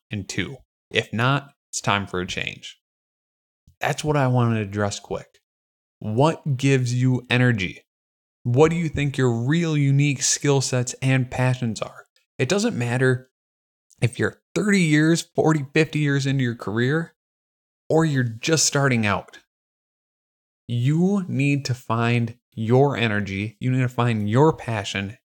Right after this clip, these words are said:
and you need to go for it and let it consume your life. Because once you make passion the center of your life, life gets real <laughs> good and real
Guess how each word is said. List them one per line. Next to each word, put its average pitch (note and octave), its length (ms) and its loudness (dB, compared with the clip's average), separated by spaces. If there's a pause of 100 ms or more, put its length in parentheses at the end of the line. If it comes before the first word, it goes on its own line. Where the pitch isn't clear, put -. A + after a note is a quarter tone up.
and A#2 240 -4
you B2 220 2
need B2 320 0
to G2+ 400 -10 (600)
go B2+ 280 4
for A#2+ 340 2
it G2+ 240 -6 (300)
and A#2+ 240 2
let A#2 140 2
it - 180 -2
consume B2 1000 -2 (360)
your A2 540 0
life. F#2 360 -2 (840)
Because A#2 340 0
once B2 640 -4
you C#3 80 -2
make B2+ 320 -2
passion A2+ 460 -4
the A2 60 -6
center A#2 380 -2
of A2+ 80 -2
your G#2 140 0
life, G2+ 440 -2 (920)
life G2+ 260 0
gets - 260 -8
real G#2+ 380 -2
<laughs> - 0 -
good G#2 300 2
and F#2 160 -2
real F#2 220 4